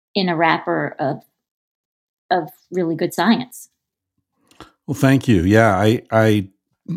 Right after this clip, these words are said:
Speaker 2: tried to do that 'cause I understood, of course, that if the book ever saw the light of day, there would be a lot of pushback. And so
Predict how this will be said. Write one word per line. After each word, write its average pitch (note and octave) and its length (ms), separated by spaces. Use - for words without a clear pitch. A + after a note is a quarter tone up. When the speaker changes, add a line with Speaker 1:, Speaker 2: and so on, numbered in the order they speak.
Speaker 2:
tried C#3+ 360
to A#2+ 100
do F#2+ 160
that F#2+ 220
'cause G#2+ 140
I G2+ 120
understood, G2+ 440
of F#2+ 140
course, F#2+ 320
that F#2 240
if G2+ 240
the G#2+ 80
book F#2 240
ever F#2+ 220
saw F#2 240
the F2+ 120
light F2+ 220
of E2 100
day, G2 220
there E2+ 180
would F2+ 260
be F2+ 140
a F2 100
lot F2 240
of D#2 140
pushback. E2 600
And F2+ 120
so F2 400